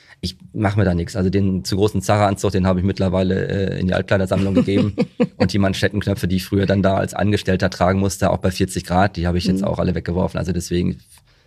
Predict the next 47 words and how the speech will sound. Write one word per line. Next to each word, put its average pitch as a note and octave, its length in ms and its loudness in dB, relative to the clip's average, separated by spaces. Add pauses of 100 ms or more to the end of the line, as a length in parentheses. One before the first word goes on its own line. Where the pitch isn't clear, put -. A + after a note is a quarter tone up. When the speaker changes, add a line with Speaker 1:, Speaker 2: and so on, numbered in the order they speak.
(200)
Speaker 1:
ich G2 100 -4
mach G#2+ 140 4
das, - 180 -2
wie F#2+ 40 0
ich F#2 100 -2
Bock - 160 -10
hab. - 100 -4
Speaker 2:
Mhm. G#3 240 4
Speaker 1:
Ich - 80 2
muss G2+ 140 2
auch F2+ 80 2
keinen E2 140 -4
fragen, E2+ 260 -2
Gott E2 140 -6
sei - 80 -6
Dank. F2 220 -6 (280)
Speaker 2:
Das C4 220 0
ist, - 220 -4
äh, - 60 0 (160)
immer D4 180 2
das - 160 -8
Beste. A3 400 0 (180)
Speaker 1:
Ja. F3+ 180 -4
Speaker 2:
Ähm, A#3 240 2
du A#3+ 120 0
hast - 260 -2
große C4 320 0
Zahlen G3+ 680 0
gerade - 280 -2
auch F#3 80 -2
hier F#3 180 0
reingeworfen, G3+ 680 2
mit A#3+ 140 -4
denen G3+ 140 2
du G3+ 60 -4
jonglierst. F#3+ 540 0 (280)
Bei F3+ 540 0
solchen C4 480 0
Summen, C#4 560 0
wie B3 560 -2 (460)
behältst G#3+ 340 2
du G3+ 60 -4
dir G3 100 2
da G3 100 0
trotzdem G3+ 760 -2 (180)
die G3 80 2
Bodenhaftung? F#3 800 -6